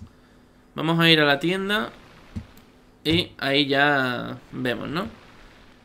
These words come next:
Venga, vámonos. Ahí vamos. Arranca. Está echando humito, qué bien.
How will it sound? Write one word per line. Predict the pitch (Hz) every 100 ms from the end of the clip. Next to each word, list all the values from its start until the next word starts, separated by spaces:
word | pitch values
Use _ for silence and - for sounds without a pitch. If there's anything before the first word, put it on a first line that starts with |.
| _
Venga, | - 123
vámonos. | 135 131 76 131 - - - - - - - - - - - - - - - - - - - - - - - - _ - _
Ahí | - 131
vamos. | 107 78 - - - - - - - - - - - - - -
Arranca. | 120 143 180 208 220 233 - - -
Está | 127 131 156
echando | 147 135 123
humito, | 135 156 160 151
qué | 143
bien. | 131 127